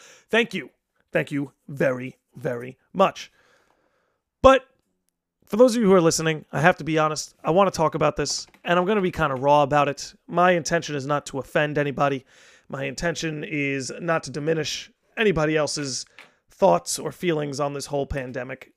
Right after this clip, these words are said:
Um, I mostly wanna just discuss what's, what I've been thinking, what I've been observing,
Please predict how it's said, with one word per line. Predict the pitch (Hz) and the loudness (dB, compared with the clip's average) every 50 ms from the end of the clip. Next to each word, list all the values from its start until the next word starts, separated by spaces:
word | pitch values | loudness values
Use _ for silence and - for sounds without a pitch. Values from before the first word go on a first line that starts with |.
| _ | _
Um, | - 147 143 135 131 131 127 123 123 120 117 113 120 _ _ _ _ _ _ _ _ _ _ _ _ _ _ _ _ - | -4 -2 0 2 2 0 0 -2 -6 -12 -14 -16 -18 _ _ _ _ _ _ _ _ _ _ _ _ _ _ _ _ 0
I | 170 196 | 2 4
mostly | 208 202 196 185 - - 170 170 165 156 143 - _ _ - - _ _ _ _ _ _ _ _ _ _ _ _ _ _ | 6 6 6 4 4 0 0 0 0 -2 -4 -8 _ _ -20 -20 _ _ _ _ _ _ _ _ _ _ _ _ _ _
wanna | - 247 143 160 208 233 226 | -6 2 6 6 6 6 4
just | 202 233 - | 0 -4 -6
discuss | - 226 - - 220 233 254 - - | -6 -6 -2 2 2 2 2 2 -2
what's, | 170 139 - - - - _ | -6 -8 -8 -8 -8 -10 _
what | - 175 190 196 | 0 4 6 6
I've | 214 240 | 6 4
been | 202 190 143 | 2 -2 -8
thinking, | - 131 120 - 117 107 104 _ - | -10 -12 -14 -14 -16 -20 -18 _ -2
what | 156 156 | 0 2
I've | 165 170 165 139 | 2 2 2 0
been | 156 139 | -4 -4
observing, | 135 120 123 135 127 117 110 110 107 | -6 -6 -6 -6 -6 -8 -10 -14 -16